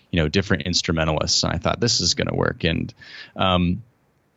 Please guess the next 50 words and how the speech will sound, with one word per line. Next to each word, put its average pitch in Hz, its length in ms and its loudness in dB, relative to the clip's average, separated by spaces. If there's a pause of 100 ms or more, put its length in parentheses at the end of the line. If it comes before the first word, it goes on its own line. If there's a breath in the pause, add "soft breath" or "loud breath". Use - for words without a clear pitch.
(200)
you 107 100 2
know, 95 120 4
I 95 140 2
put, - 320 -2
I 107 80 2
put 120 180 -2
it 107 80 2
out 98 200 0
there, 95 100 4
and 98 80 0
long 110 160 2
story 104 200 0
short, 131 300 -2
that 113 160 0
business 113 300 0
didn't 104 200 -2
really 95 220 2
necessarily 92 580 0
succeed. 87 480 0
I 85 60 2
mean, 90 260 2
it, 104 240 0
it, 95 200 -4
it 95 160 -2
made 95 200 2
some 101 280 2
money, 90 340 0
but 95 220 2
it - 120 0
really 90 300 4
wasn't, 85 400 0 (300 loud breath)
it, 98 220 -2
partly 107 340 0
maybe 101 300 2
because 101 200 0
I 98 80 4
wasn't 98 300 2
able 98 220 2
to 90 80 0
throw 98 280 0
my 95 140 2
resources 95 580 0
behind 98 340 0
it 110 120 0
because 85 180 -6
I 87 80 2
was 85 140 -4
too 98 160 -2
busy 90 240 2
with, 87 340 0